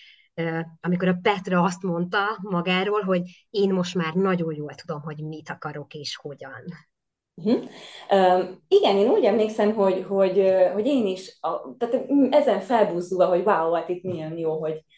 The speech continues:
Speaker 2: hogy próbálkozga-, próbálkozhatunk ezzel, azzal. Én, én szerintem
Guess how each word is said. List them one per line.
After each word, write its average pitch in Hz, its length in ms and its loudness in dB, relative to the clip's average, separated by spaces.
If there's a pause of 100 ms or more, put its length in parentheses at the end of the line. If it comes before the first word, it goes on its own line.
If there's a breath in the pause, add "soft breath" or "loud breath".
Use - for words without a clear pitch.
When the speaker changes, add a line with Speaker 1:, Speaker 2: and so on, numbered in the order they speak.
(120)
Speaker 2:
hogy 160 100 -8
próbálkozga-, 156 1080 -2
próbálkozhatunk 170 880 0
ezzel, 175 300 -2
azzal. 294 500 -2 (420 loud breath)
Én, 208 800 6
én 226 260 0
szerintem 220 800 -2